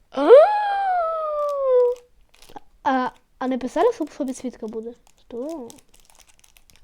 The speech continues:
Тут пультик з підсвіт-, тут пи-, а, пе-, пе-, пе-, подожди, так тут це. Тут підсвітка буде, реально? Дивіться. Тут у нас ще, значить,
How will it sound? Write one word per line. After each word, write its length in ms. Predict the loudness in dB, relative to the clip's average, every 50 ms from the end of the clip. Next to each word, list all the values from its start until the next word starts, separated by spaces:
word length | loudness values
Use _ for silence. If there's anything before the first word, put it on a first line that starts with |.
| -20 _ _ _ _ _ -20 -18
Тут 140 | -14 -14 -14
пультик 580 | -14 _ 2 6 6 6 6 6 2 -6 -14 -16
з 80 | -18
підсвіт-, 440 | -18 -18 -18 -16 -14 -14 -14 -16 -16
тут 280 | -16 -14 -12 -12 -12 -12
пи-, 140 | -12 -14 -14
а, 440 | -12 -8 -4 -2 0 0 0 0 -2
пе-, 200 | -4 -8 -12 -12 -14 -8 -6
пе-, 120 | -4 -4
пе-, 220 | -4 -4 -6 -8 -8 -10 -16 _ _ _ _ _ -20 -20 -20 -20 _ -20 -20 -20 -20 _ _ _ _ _ _ _ _ _ -20 _
подожди, 1200 | -18 -18 -16 -12 -10 -8 -8 -8 -10 -10 -10 -6 -4 -2 0 0 0 -2 -4 -6 -8 -10 -10 -14 -14 -16
так 100 | -18 -20 -20 _
тут 200 | -16 -16 -16 -16
це. 340 | -18 -18 -14 -12 -8 -6 -6 -6 -6 -6 -6 -6 -6 -8 -10 -12 -14 -14 -16 -16 -20 -20 -20 -20 -20 -20 -20 -20 -20 -20 _ _ _ -20 -20 _ -20 -20 -20 -20 _ -20 _ _ _ _ -20 -20 -20
Тут 160 | -20 -20 -16 -14
підсвітка 580 | -14 -14 -12 -12 -8 -6 -6 -6 -6 -6 -6 -4
буде, 180 | -4 -2 -2
реально? 360 | -4 -4 -6 -6 -8 -6 -8 -8 -10 -14 _ _ _ _ _ _ _ -20 -20 -20 _ _ _ -20 -20 -20 -20 _ _ -20 -20 -20 -20 -20 -20 -20 -20 -18 -14
Дивіться. 420 | -12 -12 -12 -12 -14 -14 -14 -14 -14 -14 -16 -20 -20 -20 -20 -20 -20 -20 -20 -20 -20 -20 -20 -20 -20 _ _ -20 -20 -20 -20 -18 -14
Тут 160 | -10 -8 -6
у 60 | -4 -4
нас 140 | -6 -6
ще, 180 | -8 -6 -6 -6
значить, 460 | -6 -6 -8 -10 -10 -14 -14 -16 -18